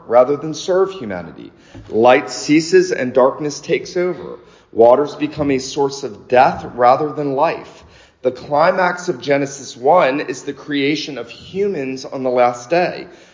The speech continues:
whereas the climax of the plagues is the destruction of human beings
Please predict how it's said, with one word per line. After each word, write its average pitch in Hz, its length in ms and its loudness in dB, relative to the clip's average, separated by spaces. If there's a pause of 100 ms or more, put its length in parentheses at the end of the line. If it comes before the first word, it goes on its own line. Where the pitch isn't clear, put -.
(140)
whereas 143 440 6
the 131 100 -2
climax 185 760 0
of 151 220 -4
the 139 60 0
plagues 131 720 0
is 131 320 -8
the 117 100 -10
destruction 151 800 -4
of 156 100 -6
human 156 380 -4
beings 113 600 -4